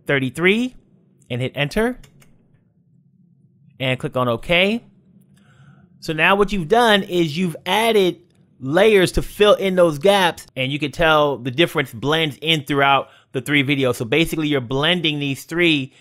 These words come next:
into one by changing the opacity and moving over one frame past the previous track that you're on.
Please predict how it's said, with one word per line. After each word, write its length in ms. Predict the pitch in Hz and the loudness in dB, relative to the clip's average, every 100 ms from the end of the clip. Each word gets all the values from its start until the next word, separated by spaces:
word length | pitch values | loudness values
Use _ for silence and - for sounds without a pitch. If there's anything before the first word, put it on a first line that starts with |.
| _ _ _ | _ _ _
into 320 | 147 131 139 | -4 -2 -4
one 540 | 117 120 147 127 117 110 | -2 0 2 2 0 -2
by 180 | 120 | -2
changing 400 | 117 147 139 131 | -2 -6 -6 -6
the 120 | 127 120 | -2 -2
opacity 760 | 117 185 175 160 139 123 120 - - _ - | 0 2 2 2 -2 -6 -6 -12 -20 _ -2
and 440 | 190 180 160 147 _ - | 0 2 0 -4 _ -12
moving 440 | 147 160 147 147 - | -4 -2 -2 -2 0
over 600 | 151 143 143 139 135 - _ _ | 0 2 2 0 -2 -6 _ _
one 340 | 120 151 151 139 | -4 0 0 0
frame 640 | - 151 143 135 131 131 _ - | -2 0 0 -2 -6 -10 _ -4
past 400 | 170 143 135 - | 0 2 0 -8
the 200 | 123 131 113 _ | -4 -4 -4 _
previous 640 | - 180 151 139 127 - - _ _ - | 2 2 0 0 -2 -4 -16 _ _ -14
track 440 | - 165 131 - | 0 2 2 -2
that 200 | 127 120 | -6 -6
you're 80 | 123 | -4
on. 280 | 123 107 | -4 -4